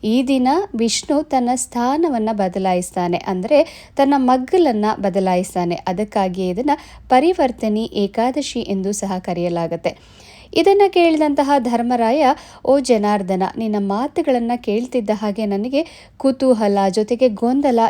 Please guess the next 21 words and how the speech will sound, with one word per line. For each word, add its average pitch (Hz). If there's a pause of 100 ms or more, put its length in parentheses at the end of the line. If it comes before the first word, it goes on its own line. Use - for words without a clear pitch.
ಎಲ್ಲ 269
ಒಟ್ಟಾರೆಯಾಗಿ 247
ಬಂದಂತೆ 202
ಭಾಸವಾಗ್ತಾ 185
ಇದೆ. 175 (440)
ಭಗವಂತ 214
ಹೇಗೆ 285
ಮಲಗ್ತಾನೆ 220
ಮತ್ತು 208
ನೀನು 202
ಸ್ಥಾನ 240
ಬದಲಿಸ್ತಾನೆ 254
ಅಂತ 247
ಹೇಳ್ತಾ 214
ಇದೀಯಾ, 180 (400)
ತಿರುಗುತ್ತಾನೆ 247
ಅಂತ 320
ಹೇಳ್ತಾ 226
ಇದೀಯಾ, 185
ನನಗೆ 226
ಬಹಳ 208